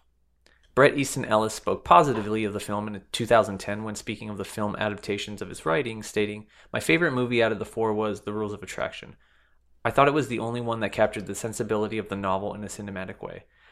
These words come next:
I know I'm sounding like a film critic on that, but I'm talking about that in an emotional way, as the writer of the novel. I watched that movie and thought they got it in a way that Mary Harron, the director of American Psycho, didn't, and Less Than Zero didn't." So overall, out of all the movies that got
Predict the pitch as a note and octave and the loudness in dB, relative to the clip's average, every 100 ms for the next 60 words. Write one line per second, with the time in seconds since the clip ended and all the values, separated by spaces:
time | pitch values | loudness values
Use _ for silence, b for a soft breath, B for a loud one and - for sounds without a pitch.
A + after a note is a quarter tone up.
0 | - A2+ C3 C#3 - B2 B2 A2 G#2 G2 | -10 -2 0 2 4 4 4 0 0 -2
1 | D3 C#3+ B2+ - F#2+ F#2 F#2 F#2 F#2 - | -2 -2 -4 -2 -2 -2 -4 -4 -6 -10
2 | _ _ _ _ _ - A#2 A#2 C3 - | _ _ _ _ _ 2 2 6 6 6
3 | B2 A2 G#2+ G#2+ G#2 - - A2+ A#2 G#2+ | 4 6 8 8 4 0 -14 -8 -4 -2
4 | G2+ G2+ F#2+ E2 - - - G#2 G2+ G#2+ | 0 0 -4 -8 -8 -8 -6 -4 2 4
5 | G#2+ G#2 G2 G2 E2 - - _ - G#2+ | 4 0 -2 -4 -4 -6 -12 _ -2 2
6 | G#2+ A#2+ - A#2+ G#2+ A2 A2 G#2 F#2+ G2+ | 6 6 6 0 0 -6 -6 -8 -2 0
7 | G2 G#2+ G2+ G2 - G#2 F#2+ G2 G2+ G2 | 0 0 2 2 0 -4 -2 -2 -2 -4
8 | G#2+ A2 G#2+ G#2 G2+ G2 G2+ G#2 - - | -4 -4 -2 -2 -2 -2 -4 -10 -20 -18
9 | - F#2 F2+ - F#2+ F#2 F#2 - G#2+ C3 | -12 -10 -6 -4 -6 -6 -10 -8 2 4
10 | - A#2+ B2 A2+ A2 G#2+ - G#2+ G2+ - | 4 2 0 -2 -2 -4 -8 -8 -8 -8
11 | G2+ F#2 - G1+ - - - _ _ _ | -12 -12 -12 -12 -14 -18 -20 _ _ _
12 | _ _ _ - G2 - G#2+ G2+ G2+ F#2+ | _ _ _ 2 2 2 2 8 12 12
13 | F#2+ F#2+ F2 F#2+ F#2+ G2 F#2+ F#2 F#2 F#2 | 12 8 6 4 2 -4 -6 -6 -6 -6
14 | F2 | -6